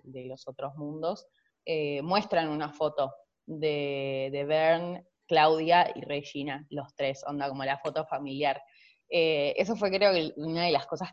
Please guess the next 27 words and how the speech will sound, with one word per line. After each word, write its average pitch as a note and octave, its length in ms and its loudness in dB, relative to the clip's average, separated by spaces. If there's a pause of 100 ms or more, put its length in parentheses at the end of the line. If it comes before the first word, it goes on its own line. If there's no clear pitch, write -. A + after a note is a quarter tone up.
que D3+ 100 -4
más D3+ 340 -4
me F3+ 100 -4
intrigaba D#3+ 600 0
y D#3 80 0
más D3+ 240 -6
quería D#3 220 -2
saber, D3 520 0
y D3 120 -10
fue D#3 280 2 (120)
re F3 320 0
turbio F3+ 640 2
por D3+ 200 0
la C#3 120 -2
escena D#3 720 -2
que C#3+ 160 -2
muestran D3+ 640 -4
de C#3 240 -4
cuando C3 600 -4
él D3 280 0
era C#3 420 -2 (600)
joven D#3+ 760 2
y D3 340 -6
Claudia D3+ 640 2
le C#3 120 0
iba C#3+ 280 2
a C#3 40 6